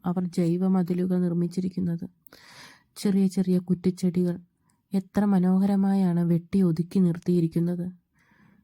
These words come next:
ഉൾഗ്രാമങ്ങളിൽ മാത്രമാണ് നമുക്ക് ഈ വൈദ്യുതി പോസ്റ്റുകൾ കാണാൻ കഴിയുക. നഗരത്തിലെല്ലാം മണ്ണിനടിയിലൂടെയാണത്രേ.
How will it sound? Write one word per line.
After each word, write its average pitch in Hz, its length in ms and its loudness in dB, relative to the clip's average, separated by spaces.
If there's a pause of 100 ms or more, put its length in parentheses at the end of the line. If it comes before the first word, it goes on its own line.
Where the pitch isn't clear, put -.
(1080)
ഉൾഗ്രാമങ്ങളിൽ 202 800 4
മാത്രമാണ് 180 640 2
നമുക്ക് 180 440 0 (120)
ഈ 190 120 0
വൈദ്യുതി 175 600 -2 (140)
പോസ്റ്റുകൾ 185 480 -2 (100)
കാണാൻ 175 340 0
കഴിയുക. 170 440 -2 (800)
നഗരത്തിലെല്ലാം 175 880 2 (260)
മണ്ണിനടിയിലൂടെയാണത്രേ. 175 1400 0